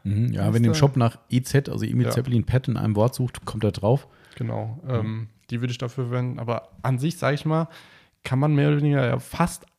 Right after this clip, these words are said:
Speaker 2: alle Polituren, sag ich mal, mit der Hand verarbeiten.
Speaker 1: Grundsätzlich schon, stimmt. Ähm, wobei im gröberen Sektor ist es so, dass ihr oft halt nicht die Power aufbringen könnt, die eine Maschine braucht, um eben auch die Schleifkörner zu zersetzen.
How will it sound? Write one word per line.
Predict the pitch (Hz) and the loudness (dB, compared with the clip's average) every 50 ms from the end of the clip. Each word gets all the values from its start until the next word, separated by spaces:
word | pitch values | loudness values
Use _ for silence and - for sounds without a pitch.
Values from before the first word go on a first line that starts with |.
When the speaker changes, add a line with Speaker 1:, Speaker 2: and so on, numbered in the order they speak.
| _ _ | _ _
Speaker 2:
alle | - 147 196 202 165 | 2 2 4 4 2
Polituren, | 127 - - 127 123 120 120 123 - 131 131 135 143 147 143 - - _ _ _ | 0 0 -2 0 0 0 -2 -2 -2 0 2 2 2 2 0 -4 -8 _ _ _
sag | - - 123 | -4 -2 0
ich | 120 | 2
mal, | 131 127 | 2 2
mit | 127 127 | 2 2
der | 131 120 135 | 2 4 4
Hand | 147 135 | 2 2
verarbeiten. | - - - - - - - - - - - - - _ | 2 -2 -2 -2 -4 -6 -6 -8 -10 -14 -20 -20 -20 _
Speaker 1:
Grundsätzlich | - - 107 120 127 147 135 - - 101 - | -4 -2 -2 0 2 0 -2 -2 -4 -4 0
schon, | - 107 120 151 170 185 208 - - _ _ _ _ _ _ _ _ _ - | 2 4 4 6 4 2 0 -6 -12 _ _ _ _ _ _ _ _ _ -10
stimmt. | - - 127 139 185 196 - - - - | -2 2 4 4 4 2 0 -6 -4 -2
Ähm, | 117 123 123 120 | 0 0 0 0
wobei | 110 101 90 101 110 117 | -2 -2 0 0 0 0
im | 101 113 104 | 0 -2 -4
gröberen | - - 107 120 131 151 151 147 143 143 139 - - - | -2 0 0 0 0 0 -2 -4 -2 -2 -4 -4 -4 -6
Sektor | 110 107 117 123 - - 131 123 | -6 -4 -4 -4 -2 -2 -2 -2
ist | 123 120 | -2 -2
es | 120 110 - | -4 -4 -4
so, | 120 117 | -4 -2
dass | 110 - 104 - - | -2 -2 -2 -2 -4
ihr | 107 - | -4 -6
oft | 95 101 - - | -6 -8 -6 -6
halt | - 104 101 | -6 -4 -2
nicht | 107 104 - - | -2 -4 -4 -4
die | - | -6
Power | - - 95 104 104 90 | -6 -2 -2 0 0 0
aufbringen | 78 101 - - 113 107 104 | -2 -4 -4 -4 -4 -4 -2
könnt, | - 107 104 - | -4 -6 -6 -4
die | 101 | -2
eine | 101 95 | -2 0
Maschine | 92 92 - - 101 95 - | 0 -2 -2 -2 -4 -4 -4
braucht, | - - 87 90 101 | -2 -2 -2 -2 0
um | 101 | 0
eben | 95 95 | 0 0
auch | 95 92 | -2 -2
die | - 95 | -2 -4
Schleifkörner | 85 - 92 101 - - - 110 104 101 | -4 -2 -4 -4 -4 -2 -2 0 0 -2
zu | - - - | -2 -6 -10
zersetzen. | 101 - 104 90 92 98 95 - - 104 98 | -8 -6 -4 -2 -2 -4 -2 -2 -4 -4 -4